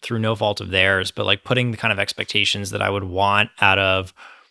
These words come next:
a primary on this person because we,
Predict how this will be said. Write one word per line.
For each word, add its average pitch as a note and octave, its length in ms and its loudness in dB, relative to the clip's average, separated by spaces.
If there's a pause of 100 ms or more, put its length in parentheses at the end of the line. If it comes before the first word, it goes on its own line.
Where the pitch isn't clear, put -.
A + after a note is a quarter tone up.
(160)
a A2 80 2
primary G#2+ 640 2
on G#2 240 -2
this G2 120 -4
person D3 520 -4
because G2 440 -6
we, G2+ 440 -6